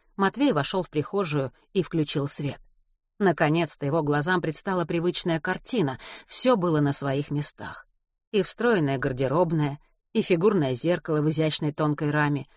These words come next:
и точечная подсветка на подвесном потолке. Ну вот, совсем другое дело. Как же всё-таки хорошо дома.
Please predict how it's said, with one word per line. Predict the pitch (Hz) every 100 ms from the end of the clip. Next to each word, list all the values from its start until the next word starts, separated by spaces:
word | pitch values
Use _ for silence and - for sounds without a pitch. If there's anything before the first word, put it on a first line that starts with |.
| _ _ _
и | 175
точечная | 180 220 - - 143
подсветка | - 131 - 151 190 - 131 _ _
на | - 165
подвесном | 151 139 - 160 151
потолке. | 135 - 113 - 151 151 - _ _ _ _ _ _ _ _ -
Ну | 165 233
вот, | 104 135 - _ _ _ _ _
совсем | - 131 - 165 233
другое | 135 127 127 175
дело. | 131 120 - _ _ _ _ _ _ _ _ _ _ _ _
Как | 285 -
же | 147
всё-таки | - 160 151 151 147
хорошо | - 139 139 -
дома. | 131 143 131 208